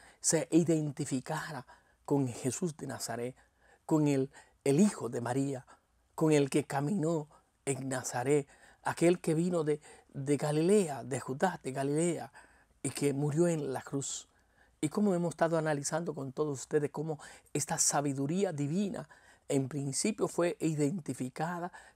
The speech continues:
con Jesús, la personificación de la sabiduría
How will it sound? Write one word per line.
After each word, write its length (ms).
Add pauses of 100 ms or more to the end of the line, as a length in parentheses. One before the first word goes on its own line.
con 200 (180)
Jesús, 520 (480)
la 240
personificación 1120
de 60
la 100
sabiduría 720